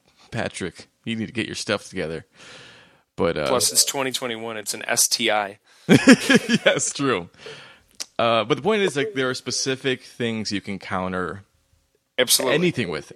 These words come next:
Speaker 1: Uh, it's like football, you know, it's part chess, part battle, but it's also part rock, paper, scissors. And it's like, if you see someone calling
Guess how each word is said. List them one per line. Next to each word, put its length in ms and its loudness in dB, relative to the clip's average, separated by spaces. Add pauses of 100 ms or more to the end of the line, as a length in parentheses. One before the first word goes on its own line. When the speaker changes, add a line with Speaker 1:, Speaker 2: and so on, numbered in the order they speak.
Speaker 1:
Uh, 380 0
it's 180 -6
like 120 -2
football, 480 2
you 100 -2
know, 140 4
it's 240 -2
part 380 0 (360)
chess, 380 0
part 300 0
battle, 300 0
but 100 0
it's 80 -4
also 260 0
part 240 0
rock, 180 -2
paper, 220 -6
scissors. 420 -8
And 80 -6
it's 80 -10
like, 120 -4
if 100 -4
you 80 -6
see 220 -2
someone 300 -2
calling 380 -4